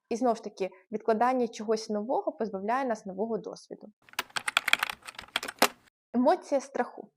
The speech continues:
дана нам для виживання. Тому що, в принципі, базові реакції на певні небезпечні ситуації можуть бути «бий або біжи». Тобто, відчуваючи страх, якраз таки ми можемо уникати негативних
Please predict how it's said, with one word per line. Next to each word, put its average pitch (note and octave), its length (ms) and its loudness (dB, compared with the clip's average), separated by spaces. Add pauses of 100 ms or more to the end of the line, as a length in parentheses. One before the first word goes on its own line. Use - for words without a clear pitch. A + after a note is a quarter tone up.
(140)
дана A3 480 2
нам A#3+ 360 0
для G#3+ 160 0
виживання. G3+ 540 -4 (580)
Тому C4+ 240 2
що, B3 280 0
в A#3 120 -8
принципі, B3+ 380 -4
базові A3+ 440 2
реакції G#3+ 460 -2
на G#3 80 -4
певні G#3 540 -4 (260)
небезпечні G#3 480 -2
ситуації D4+ 680 0
можуть A#3+ 400 -2
бути G#3 600 0
«бий F4+ 300 4
або B3 260 2
біжи». A3 360 -4 (640)
Тобто, A3+ 240 2
відчуваючи C#4 800 4
страх, - 460 0
якраз C#4+ 260 0
таки - 200 -8
ми B3 100 0
можемо A#3+ 320 0
уникати G#3+ 540 -2
негативних G3 720 -4